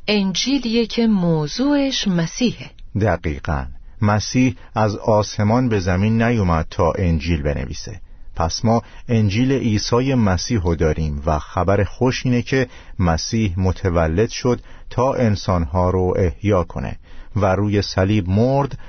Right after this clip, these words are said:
Speaker 2: تا انسانها رو نجات بده. او از قبر برخاسته، به آسمان صعود کرده و دوباره برمیگرده. این انجیله، این خبر خوشه، ولی توسط متی، مرقس،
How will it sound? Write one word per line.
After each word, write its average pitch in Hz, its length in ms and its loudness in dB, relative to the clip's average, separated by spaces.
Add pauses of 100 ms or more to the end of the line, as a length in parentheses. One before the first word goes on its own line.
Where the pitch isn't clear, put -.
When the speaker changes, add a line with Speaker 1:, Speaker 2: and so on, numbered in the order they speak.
(120)
Speaker 2:
تا 120 260 0
انسانها 95 720 0
رو 101 240 4
نجات 90 580 0
بده. - 280 -6 (480)
او 120 220 4 (240)
از 101 240 0
قبر 110 400 0
برخاسته، 80 800 0 (220)
به 92 100 2
آسمان 92 580 0
صعود 98 400 -4
کرده 104 540 2 (300)
و 113 280 2
دوباره 90 720 2
برمیگرده. 80 840 -2 (440)
این 156 300 2
انجیله، 85 600 0 (340)
این 120 280 2 (120)
خبر 101 600 0
خوشه، - 500 -4 (420)
ولی 117 320 2
توسط 113 600 -2
متی، 131 760 0 (320)
مرقس، 87 800 0